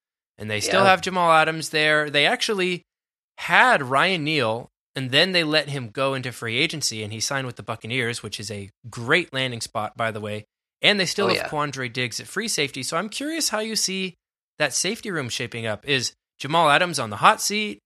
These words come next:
Speaker 1: Is Julian Love just a backup? Are they gonna run, you know, three defensive backs at the same time, possibly? What do you think?
Speaker 2: I,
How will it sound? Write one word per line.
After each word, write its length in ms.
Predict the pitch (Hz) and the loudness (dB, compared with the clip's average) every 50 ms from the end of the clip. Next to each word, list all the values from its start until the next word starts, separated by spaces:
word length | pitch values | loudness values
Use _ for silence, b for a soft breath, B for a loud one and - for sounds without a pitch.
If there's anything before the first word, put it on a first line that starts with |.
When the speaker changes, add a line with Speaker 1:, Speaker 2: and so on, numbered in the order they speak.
| _ _ _ _ _ | _ _ _ _ _
Speaker 1:
Is 220 | 123 120 104 98 | -10 -6 -6 -6
Julian 380 | - 151 156 156 156 147 131 120 | -4 -4 -2 0 0 0 0 2
Love 220 | 127 135 139 127 | 2 2 2 2
just 200 | 120 120 - - | -2 -6 -8 -8
a 40 | 110 | -4
backup? 580 | - - 160 185 180 - 185 180 185 180 180 131 | 2 2 2 2 2 0 0 2 2 0 0 -4
Are 120 | 113 104 | -6 -6
they 140 | 98 107 110 | -6 -8 -6
gonna 200 | 113 120 110 104 | -6 -6 -6 -4
run, 400 | 101 107 107 117 135 135 131 - | -6 -4 -4 -4 -6 -6 -10 -10
you 100 | - 120 | -10 -10
know, 300 | 104 98 104 127 151 165 - _ _ _ _ _ _ | -8 -4 -4 -4 -4 -4 -8 _ _ _ _ _ _
three 240 | - 127 117 131 139 | -14 -8 -4 -2 0
defensive 460 | 139 135 - 135 127 123 - 127 - | 0 0 0 -2 -4 -4 -6 -8 -2
backs 260 | 120 117 127 135 - | 0 0 0 0 -2
at 100 | 135 - | -10 -10
the 60 | - 117 | -4 -4
same 280 | - - 110 104 101 | -2 -2 -4 -8 -10
time, 280 | - - 113 117 143 151 | -8 -6 -6 -6 -6 -4
possibly? 460 | - 165 175 170 180 190 180 185 175 | -4 -4 -4 -4 -6 -8 -8 -8 -6
What 120 | 165 160 | -6 -6
do 60 | 156 156 | -6 -6
you 60 | 151 | -8
think? 340 | 151 175 143 113 107 - _ _ _ _ _ _ _ _ _ _ _ _ _ _ _ _ _ _ _ _ _ | -6 -8 -10 -10 -10 -16 _ _ _ _ _ _ _ _ _ _ _ _ _ _ _ _ _ _ _ _ _
Speaker 2:
I, 200 | - 131 135 139 | 4 4 4 4